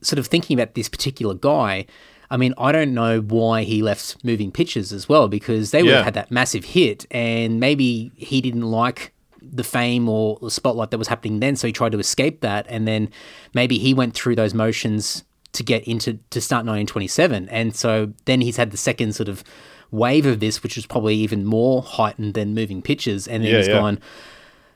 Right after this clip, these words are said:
Speaker 1: "You know what? Fuck this. I've had, I've had enough." And maybe, maybe he's the one playing cover shows in some,
Speaker 2: Yeah.
Speaker 1: you know, rural country town where the locals just go, "Hey, that's Gary," you know,
Speaker 2: Mm.
Speaker 1: just this old guy on stage just playing a few licks and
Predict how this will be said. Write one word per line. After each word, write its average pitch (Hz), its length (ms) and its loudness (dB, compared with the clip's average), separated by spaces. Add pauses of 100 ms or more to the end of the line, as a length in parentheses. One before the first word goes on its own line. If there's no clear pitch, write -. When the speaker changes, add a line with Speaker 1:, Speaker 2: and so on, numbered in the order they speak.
Speaker 1:
"You 147 100 4
know 127 100 6
what? 156 320 6
Fuck - 260 -2
this. 120 280 0
I've 127 120 6
had, 120 160 4
I've 135 160 4
had 139 160 6
enough." 127 500 4
And 143 100 2
maybe, 185 300 6
maybe 175 240 6
he's 196 240 4
the 240 60 2
one 214 160 4
playing 127 260 2
cover 120 260 0
shows 117 380 4
in 120 80 2
some, 113 480 2
Speaker 2:
Yeah. 170 240 8
Speaker 1:
you 135 120 -2
know, 117 180 2
rural 131 480 6
country 135 440 2
town 131 360 4
where 117 200 6
the 117 100 4
locals 123 420 4
just 117 120 -4
go, 123 180 6
"Hey, 107 140 6
that's 107 160 0
Gary," 101 440 0
you 113 80 -4
know, 101 120 0
Speaker 2:
Mm. 143 120 -2
Speaker 1:
just 104 180 0
this 107 120 -2
old 107 220 2
guy 110 200 6
on 107 80 2
stage 110 340 2
just 107 180 -4
playing 107 240 0
a 101 40 -6
few 110 160 -2
licks 104 360 -4
and 104 240 0